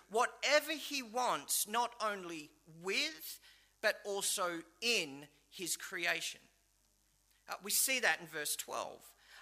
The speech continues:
Habakkuk praises God for his awesome wonder that he's both totally sovereign over all history and also totally involved in all history.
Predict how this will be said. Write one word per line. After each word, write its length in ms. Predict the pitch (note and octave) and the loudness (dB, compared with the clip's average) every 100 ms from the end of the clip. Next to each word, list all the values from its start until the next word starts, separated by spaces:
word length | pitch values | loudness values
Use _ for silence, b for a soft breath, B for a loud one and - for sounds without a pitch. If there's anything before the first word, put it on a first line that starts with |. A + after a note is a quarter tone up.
| A3+ | 4
Habakkuk 460 | A3+ A#3 A3+ - | 4 6 6 6
praises 440 | - G#3 G#3+ C4 B3 | 4 6 6 4 4
God 360 | G#3 F#3+ B3+ | 8 8 8
for 100 | - | 4
his 160 | F3 - - | -2 -2 4
awesome 460 | B3 C#4+ C#4+ C#4 | 8 10 8 6
wonder 400 | A#3 F#3+ E3+ D#3 | 6 6 8 6
that 160 | F3 F#3+ | 6 2
he's 140 | F3 | 2
both 360 | - G#3 F#3+ - | 0 2 2 0
totally 440 | - B3 B3 A#3+ | -4 0 0 0
sovereign 500 | G#3 - G#3+ G3 G3 F#3 - | 0 2 2 2 -2 -2 2
over 440 | A3 G#3 F3 D#3+ - B B | 4 4 4 2 2 B B
all 280 | B3 D4 D#4 | 6 6 6
history 760 | - G3 - - D#3 C3 C#3+ - B B B B _ _ _ - | 2 2 2 0 -4 -4 -6 -12 B B B B _ _ _ -4
and 100 | F#3+ G3 | -4 0
also 380 | A3+ A#3+ - G3+ | 0 2 0 0
totally 560 | - G#3+ G#3 F#3 F3 | -2 0 0 -2 -8
involved 800 | E3+ D3+ D#3 G#3 G3+ D#3+ D3 - - _ - | -8 -8 4 6 6 2 -4 -10 -14 _ 6
in 340 | B3 B3 F3 D#3 - | 8 8 4 -2 -6
all 180 | D#3 C#3+ | -8 -8
history. 640 | B2+ C3 - - - - | -8 -6 -4 -6 -12 -20